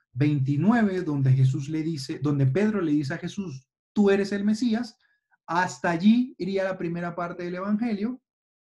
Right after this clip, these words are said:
Luego viene toda la crisis de la identidad, de que los discípulos no saben qué tipo de Mesías él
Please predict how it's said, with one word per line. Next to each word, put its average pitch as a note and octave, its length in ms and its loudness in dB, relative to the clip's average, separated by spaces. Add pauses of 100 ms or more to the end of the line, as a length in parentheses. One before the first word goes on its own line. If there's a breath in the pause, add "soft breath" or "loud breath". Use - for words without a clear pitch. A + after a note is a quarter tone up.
(160)
Luego C#3 260 2
viene D#3 240 -4
toda D3+ 180 -6
la D3 160 -6
crisis C#3 340 -2
de C#3 100 -4
la B2+ 80 2
identidad, B2+ 680 -2
de B2+ 100 -2
que B2+ 120 -6
los B2 100 -6
discípulos C3 460 -2
no C3 100 2
saben C#3+ 340 -4
qué C3 120 -6
tipo C3 260 -8
de C3 60 -2
Mesías B2+ 360 -6
él G3 240 -6